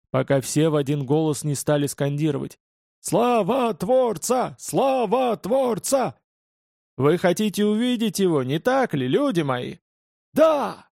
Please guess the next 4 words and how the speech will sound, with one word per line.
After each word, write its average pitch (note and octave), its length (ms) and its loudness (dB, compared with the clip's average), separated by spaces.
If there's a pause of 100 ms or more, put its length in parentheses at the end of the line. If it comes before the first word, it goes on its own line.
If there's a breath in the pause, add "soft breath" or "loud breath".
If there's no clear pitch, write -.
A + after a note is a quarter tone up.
(140)
Да! B3+ 420 2
Славотворца C4 920 -2
нам! G3+ 260 -4
Славотворца!» F3+ 1120 -2